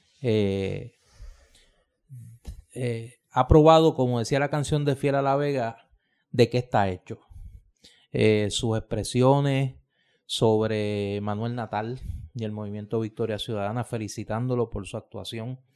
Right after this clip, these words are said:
reconociendo la victoria, independientemente de que finalmente se alce con el triunfo en la contienda para la alcaldía de San Juan de Manuel, eh, y de Victoria Ciudadana. Me parece que se aleja de lo que en el pasado fueron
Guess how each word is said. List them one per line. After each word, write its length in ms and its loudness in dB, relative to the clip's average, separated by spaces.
reconociendo 1000 2
la 120 4
victoria, 800 -2
independientemente 1040 -4
de 100 2
que 120 -4
finalmente 640 -6
se 100 -8
alce 240 -8
con 140 -8
el 120 -10
triunfo 380 -2
en 120 -6
la 240 -10
contienda 520 -2
para 160 0
la 40 0
alcaldía 360 -4
de 40 -4
San 180 -2
Juan 180 -2
de 80 -4
Manuel, 520 -6
eh, 340 -2
y 120 -2
de 120 4
Victoria 440 -2
Ciudadana. 720 -6
Me 180 -2
parece 460 -2
que 120 -4
se 140 -8
aleja 380 -4
de 120 -4
lo 120 -6
que 100 -10
en 80 -8
el 120 -10
pasado 480 -2
fueron 460 -6